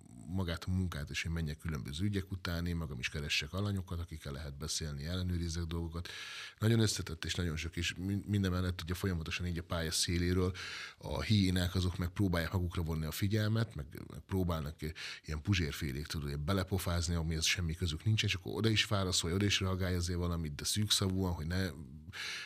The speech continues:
arra menjen el a fókusz, hogy így a személyes biffekkel, meg minden. Összetett időszak, az biztos. Meg közben ugye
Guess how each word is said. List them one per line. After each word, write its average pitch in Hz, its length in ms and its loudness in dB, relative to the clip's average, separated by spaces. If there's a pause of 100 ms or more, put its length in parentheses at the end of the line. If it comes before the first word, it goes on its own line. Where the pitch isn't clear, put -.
(100)
arra 95 220 4
menjen 90 280 2
el 87 80 2
a 82 60 0
fókusz, 90 380 0
hogy 87 100 0
így 82 100 2
a 82 60 4
személyes 82 440 2
biffekkel, 85 600 -2
meg 73 140 -2
minden. 101 320 2 (1120)
Összetett 101 540 2
időszak, 71 420 -2
az 76 100 -4
biztos. 76 420 -2
Meg 85 140 -4
közben 82 340 -2
ugye 73 180 -4